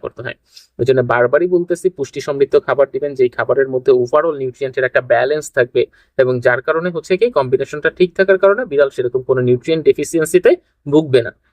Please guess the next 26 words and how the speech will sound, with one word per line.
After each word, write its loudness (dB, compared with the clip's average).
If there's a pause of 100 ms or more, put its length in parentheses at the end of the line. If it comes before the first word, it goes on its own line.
এবং 2
ওর -2
মুখটাও 2
একটু -2
পরিষ্কার 2
রাখবেন, 0
তাহলে 0
দেখবেন -4
যে 2
আস্তে -6
আস্তে -4 (100)
সুস্থ -16 (120)
হয়ে 2
যাচ্ছে। -6 (640)
তো 8 (220)
এই -6
ছিল 0 (100)
আমাদের 0
আজকের -4
আলোচনা। -2 (180)
আপনার -4
বিড়ালের 2
যদি -4
এরকম 2
হয় 2
এবং 0